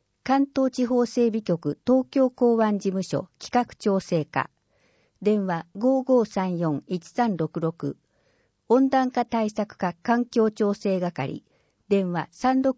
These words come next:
四七六一二四。地区計画、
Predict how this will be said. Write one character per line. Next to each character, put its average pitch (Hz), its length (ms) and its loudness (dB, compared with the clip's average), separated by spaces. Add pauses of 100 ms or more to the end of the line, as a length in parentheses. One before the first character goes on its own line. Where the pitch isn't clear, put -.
四 190 180 2
七 175 400 -2
六 190 300 0
一 247 240 -4
二 165 260 -2
四。 143 240 -4 (1800)
地 - 120 -16
区 285 160 -2
計 285 220 0
画、 175 420 -6